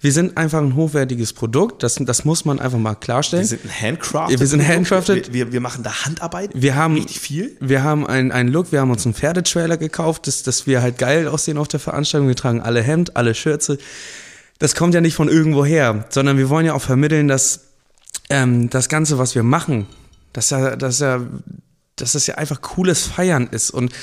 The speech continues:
Speaker 1: wenn wir nicht diese Zielgruppe dann damit treffen, die gerade bei uns was holen möchte, ja, dann, dann tut's uns leid, aber das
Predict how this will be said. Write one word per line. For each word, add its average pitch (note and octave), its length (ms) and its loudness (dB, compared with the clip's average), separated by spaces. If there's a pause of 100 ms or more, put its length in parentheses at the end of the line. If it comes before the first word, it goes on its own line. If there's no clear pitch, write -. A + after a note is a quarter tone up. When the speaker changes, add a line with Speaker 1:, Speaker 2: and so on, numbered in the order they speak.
(240)
Speaker 1:
wenn D3+ 160 4
wir E3+ 80 4
nicht E3 240 0
diese C#3 220 2
Zielgruppe D#3+ 540 2
dann B2+ 260 2
damit B2+ 260 2
treffen, E3+ 320 0
die C3 240 0
gerade C3+ 280 2
bei B2+ 60 0
uns C3 140 -2
was - 180 -2
holen D#3+ 180 0
möchte, D3 200 -6
ja, B2+ 240 2
dann, A#2+ 220 -2 (420)
dann B2 160 2
tut's F3 300 2
uns - 360 -4
leid, C3+ 300 2
aber C3 180 2
das - 340 0